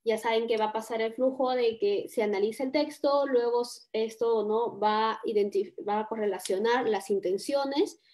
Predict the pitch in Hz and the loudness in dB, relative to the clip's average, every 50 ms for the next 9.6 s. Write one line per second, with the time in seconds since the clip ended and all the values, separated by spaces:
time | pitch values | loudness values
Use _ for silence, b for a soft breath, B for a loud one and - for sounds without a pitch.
0 | b b b _ 233 226 220 220 226 233 233 233 240 240 - 240 214 214 214 220 | b b b _ 0 2 2 4 2 2 2 2 0 0 0 -2 0 0 0 0
1 | 226 233 233 233 226 214 214 208 208 214 226 226 226 220 214 - - _ 294 294 | 2 0 0 2 0 0 0 2 2 2 2 0 -2 -2 -6 -10 -6 _ 0 0
2 | 302 294 - 294 302 339 - - _ - 247 254 262 269 285 277 285 294 294 285 | 0 0 0 -2 -2 -2 -4 -8 _ -2 -2 -2 0 0 0 0 2 2 0 0
3 | 294 294 - - 269 285 285 285 - 247 233 220 - 233 226 226 226 226 220 - | -2 -2 0 0 2 2 2 -2 -2 -4 -6 -2 -2 -4 -2 -2 -4 -6 -8 -10
4 | - _ - 220 208 196 196 196 - 226 226 240 240 - - - - - _ _ | -12 _ -2 0 2 2 2 0 0 0 0 0 -2 -4 -16 -18 -18 -20 _ _
5 | - 214 208 190 202 - - 269 349 370 - - - b b b b b b _ | -2 0 0 0 0 -4 -2 -2 -2 -2 -2 -12 -16 b b b b b b _
6 | - 262 247 240 240 233 233 - - 214 202 202 214 226 233 233 - 247 - 262 | 4 6 8 8 6 4 2 0 -2 0 2 2 2 2 0 -2 -4 -4 -4 -2
7 | 247 254 254 247 247 247 262 262 247 220 226 240 240 - - 208 190 - - 202 | -2 -2 -2 -2 -2 -2 -2 0 0 0 0 0 -2 -2 -2 -2 -2 -2 -4 -4
8 | 170 175 180 190 190 196 - - 208 208 202 196 - - - 240 240 240 - - | -2 0 0 0 0 0 0 -2 -2 -2 -4 -6 -12 -4 -2 -2 -2 -2 0 0
9 | 269 311 320 - 240 214 190 190 202 - - - | 0 0 0 0 -2 -2 -2 -2 -4 -4 -6 -6